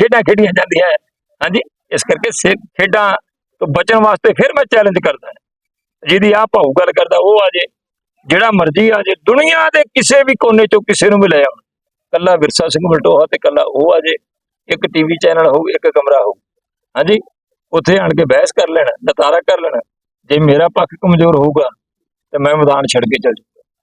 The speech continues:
ਜੇ ਮੇਰੇ 'ਚ, ਅਹ, ਕੋਈ ਕਸਰ ਹੋਊ, ਮੈਦਾਨ ਛੱਡ ਦੂੰ, ਹਾਂਜੀ, ਤੇ ਜੇ ਮੈਂ ਝੂਠਾ ਹੋਵਾਂ, ਮੈਂ ਮੈਦਾਨ ਛੱਡ ਜਾਊਂ, ਨਾਲੇ ਪਤਾ ਲੱਗ ਜੂਗਾ ਸੱਚਾ ਕਿਹੜਾ ਹੈ, ਝੂਠਾ ਕਿਹੜਾ ਹੈ,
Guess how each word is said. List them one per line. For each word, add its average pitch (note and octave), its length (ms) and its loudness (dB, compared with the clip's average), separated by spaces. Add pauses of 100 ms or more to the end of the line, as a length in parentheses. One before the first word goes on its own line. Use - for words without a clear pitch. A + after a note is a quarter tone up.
(440)
ਜੇ E3+ 140 0
ਮੇਰੇ E3+ 280 2
'ਚ, A3 140 0
ਅਹ, D3+ 1200 0 (160)
ਕੋਈ E3+ 180 -2
ਕਸਰ F#3 280 0
ਹੋਊ, D#3+ 180 2 (400)
ਮੈਦਾਨ G3+ 340 0
ਛੱਡ D#3+ 200 -2
ਦੂੰ, - 140 -20 (800)
ਹਾਂਜੀ, G3+ 220 0 (840)
ਤੇ E3 60 -2
ਜੇ E3+ 180 0
ਮੈਂ A3 160 0 (100)
ਝੂਠਾ G#3+ 260 0
ਹੋਵਾਂ, F#3 260 2 (340)
ਮੈਂ D3+ 140 0
ਮੈਦਾਨ E3+ 360 0
ਛੱਡ C3+ 180 -2
ਜਾਊਂ, B2+ 120 -6 (300)
ਨਾਲੇ C#3 260 -2
ਪਤਾ D#3+ 160 -2
ਲੱਗ E3 180 0
ਜੂਗਾ D#3 200 -2
ਸੱਚਾ D#3 320 -2
ਕਿਹੜਾ C#3+ 220 -2
ਹੈ, D3+ 140 0
ਝੂਠਾ A2+ 240 -4
ਕਿਹੜਾ D3+ 260 -2
ਹੈ, C#3+ 60 -4